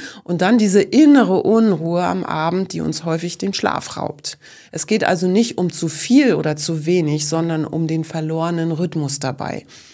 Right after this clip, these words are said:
Und ein weiterer verbreiteter Irrtum ist, wenn Gewichtszunahme auftritt, muss man sich nur mehr anstrengen. Chronisch erhöhtes Cortisol signalisiert dem Körper jedoch Unsicherheit. Energie wird gespeichert,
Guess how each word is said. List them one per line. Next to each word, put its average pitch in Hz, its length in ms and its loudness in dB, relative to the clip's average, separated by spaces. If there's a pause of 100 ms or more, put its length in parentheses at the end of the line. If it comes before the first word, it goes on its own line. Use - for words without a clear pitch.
(140)
Und 165 180 -2
ein 156 200 -2
weiterer 180 460 0
verbreiteter 151 800 -8
Irrtum 180 580 -4 (240)
ist, 233 380 0 (320)
wenn 170 320 0
Gewichtszunahme 185 840 -2
auftritt, 180 520 -4
muss 175 200 -4
man 156 140 -4
sich 151 220 -6
nur 185 200 6
mehr 156 240 4
anstrengen. 190 760 0 (420)
Chronisch 208 460 4
erhöhtes 160 480 -4
Cortisol 165 580 -4
signalisiert 160 1080 -2
dem 160 180 -4
Körper 160 340 -6
jedoch 160 480 -6 (200)
Unsicherheit. 147 920 -6 (360)
Energie 160 540 -2
wird 160 200 -6
gespeichert, 151 960 -6